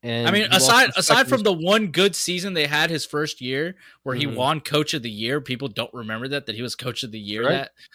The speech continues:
Speaker 2: that twelve and four year, the double doink year. Um, <laughs>
Speaker 1: Doink.
Speaker 2: the double doink. Um, yeah, th-, he just never really, you know, he, he just, I mean, they made the playoffs,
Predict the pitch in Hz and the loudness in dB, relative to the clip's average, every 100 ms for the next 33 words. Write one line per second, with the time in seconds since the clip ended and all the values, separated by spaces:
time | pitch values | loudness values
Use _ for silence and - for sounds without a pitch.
0 | _ - 120 - 127 127 117 131 127 135 | _ -2 -2 0 -4 -4 -4 -4 -2 -2
1 | 110 98 147 127 117 - 120 127 135 151 | -4 -2 0 0 -2 -2 -2 -4 -6 -4
2 | 156 160 - - - _ - 156 175 151 | -2 -4 -8 -20 -20 _ -2 2 4 2
3 | 151 185 143 117 87 _ _ _ - 120 | 0 -2 -2 -8 -12 _ _ _ -4 -2
4 | - 127 123 - 127 123 - - - _ | 0 0 -2 -2 -2 -2 -6 -18 -20 _
5 | 143 143 131 - _ 151 143 - 139 - | 2 2 2 -6 _ 0 2 0 -6 -10
6 | - - _ _ _ - 147 170 185 156 | -12 -14 _ _ _ -4 -2 0 0 4
7 | 165 180 160 165 170 160 151 143 _ _ | 2 4 2 4 4 4 4 0 _ _
8 | _ _ _ _ _ _ _ _ _ _ | _ _ _ _ _ _ _ _ _ _
9 | - 98 120 113 127 131 131 131 147 - | -20 -8 -4 -4 -6 -8 -6 -6 -6 -6
10 | 135 131 139 147 143 170 147 170 160 170 | -4 -2 2 2 4 2 0 4 4 4
11 | - | 0